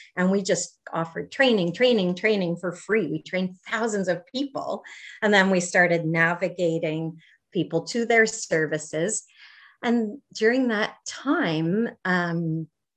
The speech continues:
O-, Ontario, which is our province, like your states,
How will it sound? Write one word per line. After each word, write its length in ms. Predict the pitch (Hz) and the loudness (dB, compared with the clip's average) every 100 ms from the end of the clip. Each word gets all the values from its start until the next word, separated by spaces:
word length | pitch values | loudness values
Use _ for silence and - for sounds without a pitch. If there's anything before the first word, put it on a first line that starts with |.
| _ _ _ - - _ _ - | _ _ _ -20 -20 _ _ -2
O-, 180 | 196 196 | -2 2
Ontario, 760 | 185 185 240 226 160 131 240 285 | 2 4 6 6 6 4 2 2
which 220 | 220 214 | 2 2
is 140 | 170 | 0
our 440 | 170 165 165 165 - - | 2 4 2 0 -10 -2
province, 640 | 240 131 156 214 - - | 0 0 0 2 2 2
like 240 | 180 - | 0 2
your 140 | 170 170 | 2 2
states, 640 | - - 180 143 185 | -2 0 2 2 -2